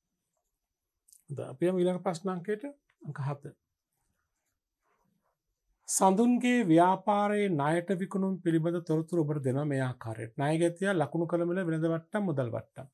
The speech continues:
සුමුදු පුබුදු නඳුන් චාමර ණය ගැතිය හතර දෙනයි. ලකුණු කළ මිල, ඒ කියන්නේ වෙළඳ වට්ටම අඩු කරන්න පෙර මිල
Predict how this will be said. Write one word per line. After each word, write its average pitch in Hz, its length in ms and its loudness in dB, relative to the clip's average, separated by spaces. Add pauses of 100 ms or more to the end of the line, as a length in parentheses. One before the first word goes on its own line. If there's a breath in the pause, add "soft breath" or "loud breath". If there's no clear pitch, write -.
(640)
සුමුදු 185 420 0
පුබුදු 190 340 -4
නඳුන් 175 420 2
චාමර 151 360 0
ණය 135 260 0
ගැතිය 131 280 -6
හතර 120 240 -4
දෙනයි. 117 220 -2
ලකුණු 156 320 0
කළ 185 160 0
මිල, 120 180 0
ඒ - 140 -8
කියන්නේ 143 300 -2 (540)
වෙළඳ 147 220 0
වට්ටම 151 280 2
අඩු 147 120 2
කරන්න 165 280 0
පෙර 165 180 2
මිල 117 220 2